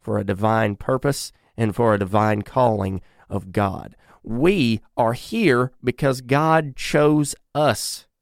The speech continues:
to be here. We are here to glorify God. We are here to make known his presence to a lost and dying world. We as humans exist to glorify God.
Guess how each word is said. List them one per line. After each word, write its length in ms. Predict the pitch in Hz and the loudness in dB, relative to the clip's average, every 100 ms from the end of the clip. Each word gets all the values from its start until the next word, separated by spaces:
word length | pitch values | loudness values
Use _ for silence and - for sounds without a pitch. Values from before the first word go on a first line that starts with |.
| _ _ - | _ _ -10
to 140 | 117 | -6
be 320 | 107 127 135 | -4 -2 -2
here. 360 | 110 98 50 - _ | -2 -6 -10 -18 _
We 220 | 113 127 | -2 0
are 120 | 127 | 2
here 480 | 117 - 143 120 101 - _ _ | 0 -2 0 2 0 -4 _ _
to 100 | 113 | -4
glorify 600 | 92 113 135 123 - 107 | -2 2 4 2 2 0
God. 340 | 101 113 104 95 | 0 0 0 0
We 120 | 123 | 0
are 100 | 139 | 0
here 440 | - 190 151 104 - _ _ - | -2 0 0 0 -2 _ _ -10
to 100 | 120 | -4
make 380 | 113 139 170 - | -2 0 -2 -2
known 500 | 143 147 143 143 139 _ | 0 2 2 0 -4 _
his 240 | - 127 | -4 -4
presence 680 | - 165 147 110 98 - - _ - | -4 -2 -2 -2 -6 -10 -18 _ -8
to 180 | 113 104 | -4 -2
a 40 | |
lost 500 | 101 110 117 117 - - | -2 -2 -2 -4 -8 -10
and 180 | 107 | -6
dying 440 | 101 101 98 95 98 | -2 0 -2 -2 -4
world. 320 | 113 98 92 | -4 -4 -6
We 180 | 107 131 | -4 -2
as 160 | 127 | -4
humans 400 | - 165 139 104 | -4 -2 0 -2
exist 480 | 104 98 120 131 - | -4 -4 -4 -4 -6
to 80 | 107 | -14
glorify 680 | 104 127 196 196 - 104 80 | -6 0 2 2 0 -6 -8
God. 300 | 95 80 | -18 -20